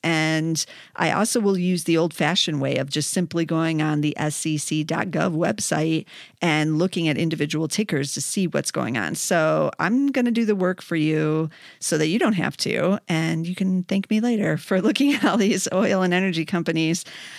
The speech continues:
um, in my spare time so that we get an idea of what is going on. And like I said, I'm focusing on the E and Ps here, although I did take a look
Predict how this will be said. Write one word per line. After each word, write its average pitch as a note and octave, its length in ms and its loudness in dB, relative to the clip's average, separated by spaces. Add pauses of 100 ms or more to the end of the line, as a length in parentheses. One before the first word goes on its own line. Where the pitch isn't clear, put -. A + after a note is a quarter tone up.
(140)
um, E3 380 2
in E3+ 180 0
my G#3+ 140 2
spare F3 260 0
time D#3+ 600 0
so D#3+ 540 2
that D#3 340 -2
we E3 100 -2
get E3 140 0
an E3 100 0
idea E3 400 0
of D3 160 -4
what D#3+ 300 -2
is E3 160 -2
going D#3 280 0
on. E3 320 -2 (120)
And D#3+ 340 0 (200)
like D3+ 180 0
I G3 60 0
said, D#3+ 460 0
I'm D#3+ 100 -4
focusing F3+ 500 -2
on E3 120 0
the D#3+ 160 -2
E D#3 120 2
and D3 120 -2
Ps D#3 420 -4
here, D#3+ 440 -2 (200)
although G#3+ 200 2
I G#3 60 2
did B3 260 -4
take - 180 -4
a G#3+ 60 2
look F#3 320 0